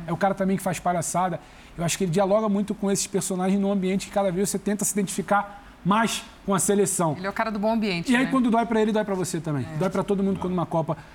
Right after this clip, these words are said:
Speaker 1: tá chegando. Agora, trazendo pro campo, Gláucia, é, o staff dele fala em três semanas pra estar jogando, né?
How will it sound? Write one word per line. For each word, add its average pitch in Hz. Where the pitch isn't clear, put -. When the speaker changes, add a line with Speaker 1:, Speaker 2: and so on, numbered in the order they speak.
Speaker 1:
tá 160
chegando. 151
Agora, 156
trazendo 202
pro 175
campo, 190
Gláucia, 151
é, 165
o 185
staff 214
dele 214
fala 226
em 208
três 202
semanas 208
pra 214
estar 202
jogando, 185
né? 135